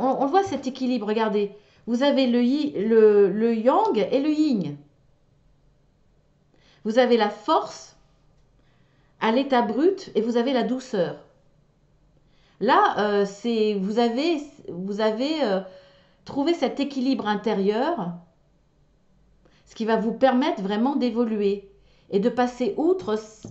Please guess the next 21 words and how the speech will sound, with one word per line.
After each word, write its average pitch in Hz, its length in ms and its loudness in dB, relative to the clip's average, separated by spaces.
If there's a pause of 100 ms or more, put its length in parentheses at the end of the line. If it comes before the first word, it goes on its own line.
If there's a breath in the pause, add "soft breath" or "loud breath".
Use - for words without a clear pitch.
(100)
cette 214 400 -4
diffi-, 226 480 -6
cette 233 240 -6
période 233 400 -2
difficile. 240 600 -6 (260 loud breath)
On, - 80 -12
on 185 200 -4
voit, 277 200 0
elle 180 80 0
est 190 60 2
là, 220 300 2
hein. 196 120 -6 (300 loud breath)
C'est 202 180 0
quelque 214 260 -2
chose 247 220 -2
qui 208 120 -8
vous, 190 240 -4
qui - 140 -4
a 190 40 2
été 196 140 0
difficile, 247 600 -2